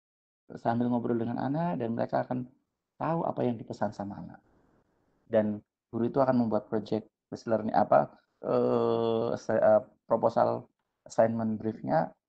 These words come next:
yang diajukan ke kami, eh, ke, ke, ke kepala sekolah, dan kepala sekolah, eh, akan menilai dari, dari tulisan proposal guru, "Oh, ternyata anak-anak saya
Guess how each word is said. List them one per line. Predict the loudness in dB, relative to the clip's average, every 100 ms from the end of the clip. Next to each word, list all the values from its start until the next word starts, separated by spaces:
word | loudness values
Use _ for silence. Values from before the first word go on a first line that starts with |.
| -4
yang | -2
diajukan | 0 -2 -2 -6 -6
ke | -8
kami, | -6 -6 -8 -18 _ _ _ _ _ _
eh, | -2 0
ke, | -2
ke, | -10 -6 -4 -4
ke | -6
kepala | -4 -2 -2
sekolah, | -4 -4 -2
dan | -2
kepala | -2 -2
sekolah, | -2 0 0 -2 _ _ _ _ _ _ -8
eh, | -2 -2 -2 -2
akan | -2 -2 -2
menilai | -2 -2 0
dari, | 0 -2 _ _
dari | -6 -4 -4 -6
tulisan | -8 -2 -2 -2
proposal | -6 -6 -6 -6
guru, | -6 -8
"Oh, | -6 -8
ternyata | -6 -6 -4 -4
anak-anak | -4 -4 -2
saya | 0 4 4